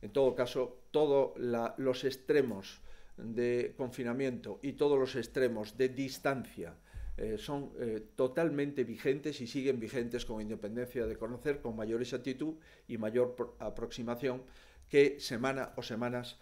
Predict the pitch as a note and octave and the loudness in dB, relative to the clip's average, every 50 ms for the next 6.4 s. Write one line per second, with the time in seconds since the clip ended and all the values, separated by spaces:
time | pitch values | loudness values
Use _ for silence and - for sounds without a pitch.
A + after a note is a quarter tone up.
0 | - - - - C3 B2+ B2 A#2 A2 A#2 B2 B2 B2 B2 - - A#2 A2+ - B2 | -20 -20 -10 -6 -4 -2 -2 -2 -2 -2 -2 -2 -4 -2 -2 -4 -6 -4 -2 -2
1 | A#2 A2+ A2+ G#2+ G#2+ - - - - _ _ - A2 G#2+ A2 G#2+ - - - A#2+ | 0 0 0 -2 -4 -6 -14 -20 -20 _ _ -2 0 2 2 2 0 -2 -2 -4
2 | A2+ A2 - G#2+ G2+ A2 G#2+ A2 A2 A2 - A2+ G#2+ G#2+ G#2 A2 G#2 G#2+ B2 C3+ | -4 -2 -4 -4 -4 -2 0 0 0 0 -2 -2 -2 -2 -2 -2 0 4 6 6
3 | C3 G#2 F#2 - - - - - - - - - - - - - B2 B2+ D#3+ E3+ | 6 4 2 -2 -12 -18 -20 -20 -20 -20 -20 -20 -20 -20 -8 -4 0 4 4 4
4 | E3 D#3 - - - C#3+ B2+ B2 B2 - - - C3+ A#2+ A#2 A2+ A2+ G#2+ - - | 4 4 2 0 2 2 2 2 2 -2 -4 -2 0 2 2 2 2 0 -2 -4
5 | - - - - - - - - - B2+ A#2 B2 C#3 D3 C#3+ E3 D#3+ D#3 D#3 C3+ | -8 -12 -14 -16 -16 -16 -20 -8 -4 -4 -2 0 0 0 4 4 4 4 4 2
6 | A#2 A2+ G#2+ G#2+ G#2+ G#2+ - | 0 2 2 0 -2 -4 -8